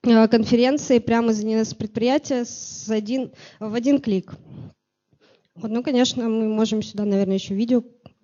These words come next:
встроить. То есть коллеги говорят, что это классно. Ничего, у меня там осталась одна минута. А, про пятьдесят пять процентов я тоже сейчас расскажу быстренько. Пятьдесят пять процентов — это нет технологий, нет,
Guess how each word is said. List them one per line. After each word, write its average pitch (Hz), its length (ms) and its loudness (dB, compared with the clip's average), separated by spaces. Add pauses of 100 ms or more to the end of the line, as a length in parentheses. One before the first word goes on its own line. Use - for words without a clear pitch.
(140)
встроить. - 720 0
То - 460 -20
есть - 100 -20
коллеги 202 340 -2
говорят, 214 240 2
что - 180 -4
это - 100 -6
классно. 208 420 -2 (440)
Ничего, 262 240 4
у 220 40 6
меня 220 100 4
там 226 200 2
осталась 233 420 4
одна 214 180 0
минута. 247 500 0 (1000)
А, 233 400 6
про 262 440 6 (440)
пятьдесят 240 360 -4
пять 233 160 -2
процентов 240 520 -6
я 214 100 -6
тоже 226 240 -2
сейчас 214 300 -6
расскажу 277 380 -2
быстренько. 208 600 -4 (720)
Пятьдесят 285 300 2
пять 247 140 2
процентов — 254 580 -2
это 226 220 0
нет 247 220 2
технологий, 254 640 0
нет, 220 380 0